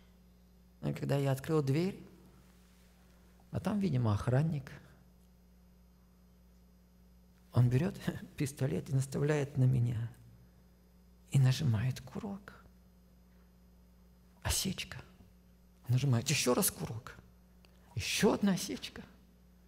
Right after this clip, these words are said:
И он что-то на немецком пробормотал.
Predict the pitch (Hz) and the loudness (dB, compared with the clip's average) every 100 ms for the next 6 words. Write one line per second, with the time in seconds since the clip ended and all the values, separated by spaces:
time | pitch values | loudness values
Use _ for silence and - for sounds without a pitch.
0 | - - - - - - - - - - | -20 -20 -20 -20 -20 -20 -20 -20 -20 -20
1 | - - - - - - 147 - 170 156 | -20 -20 -20 -20 -18 -4 -4 -2 0 2
2 | 156 151 175 175 156 135 156 147 151 151 | 4 4 2 0 -2 0 0 0 0 0
3 | - 180 | 0 -2